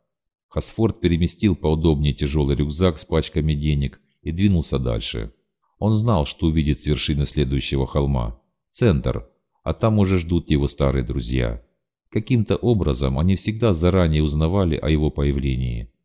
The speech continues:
Пожалуй, это можно приписать как к острому чутью, так и к возрасту. Старейшина деревни был экс-хавилдар Манкаджири Гурунг,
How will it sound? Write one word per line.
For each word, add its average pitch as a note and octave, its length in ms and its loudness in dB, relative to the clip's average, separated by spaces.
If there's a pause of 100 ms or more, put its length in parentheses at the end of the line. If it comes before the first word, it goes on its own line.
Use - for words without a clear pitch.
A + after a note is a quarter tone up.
(140)
Пожалуй, D#2 500 0
это E2+ 240 0
можно F2 320 2
приписать E2+ 560 -2
как - 260 -4
к - 120 -8
острому E2 440 0
чутью, F2 580 -2 (240)
так - 200 -2
и F2 60 -2
к - 100 -10
возрасту. A#1+ 720 -4 (500)
Старейшина D2+ 720 2
деревни D2+ 680 2 (200)
был D#2+ 260 2
экс-хавилдар D#2 960 2
Манкаджири D2 720 0
Гурунг, D2 520 0